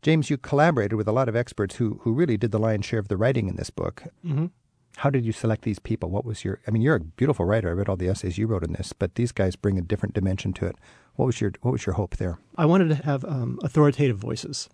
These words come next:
Speaker 2: And although I'm passionate about the subject, there's no way that I'm an expert in the way these gentlemen were. Richard Alley, for example, is probably the preeminent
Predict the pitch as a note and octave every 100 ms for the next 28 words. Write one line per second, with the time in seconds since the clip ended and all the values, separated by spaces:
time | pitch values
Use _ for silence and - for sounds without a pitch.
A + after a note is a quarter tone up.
0 | _ - C3+ C3 B2 A#2 - - D#3 C#3
1 | C3+ B2+ B2+ D3+ C#3+ C#3+ C3 B2+ - -
2 | A#2 A#2+ A#2+ - B2 C#3+ B2+ B2 C3 B2
3 | A#2+ B2 B2 C3+ B2 - A#2+ A#2 A#2+ A2+
4 | B2+ - C3+ - D3 D3+ - - _ -
5 | - B2 B2+ C3 B2 A#2+ - C3 G#2+ B2
6 | A#2 A#2 G#2 - B2+ B2+ G#2+ C#3+ B2 B2
7 | A2+ A2